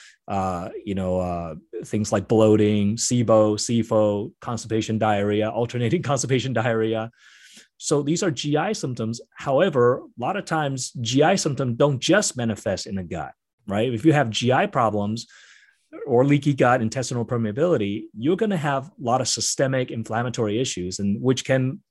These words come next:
cause, you know, things to cross through the blood-brain barrier and cause brain symptoms. In fact, most G I symptoms, m-, G I problems manifest as neurological symptoms, like brain fog.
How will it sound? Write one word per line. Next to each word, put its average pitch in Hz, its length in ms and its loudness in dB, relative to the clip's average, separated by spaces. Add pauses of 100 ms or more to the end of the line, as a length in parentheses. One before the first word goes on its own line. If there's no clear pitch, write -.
(200)
cause, 123 400 0
you 190 160 -6
know, 107 120 -2
things 131 240 -2
to 110 60 -8
cross 131 360 0
through 131 140 -2
the 120 60 -2
blood-brain 120 360 0
barrier 107 240 0
and 98 120 -6
cause 120 220 0
brain 123 260 -2
symptoms. 98 540 -6 (460)
In 117 120 -2
fact, 143 300 2
most 127 520 2
G 127 220 0
I 151 280 4
symptoms, 110 680 -2
m-, 139 560 -8 (120)
G 139 200 0
I 135 180 4
problems 117 800 -2
manifest 127 840 -2
as 110 160 -6
neurological 92 640 -4
symptoms, 78 480 -14
like 123 260 4
brain 110 220 2
fog. 98 400 -6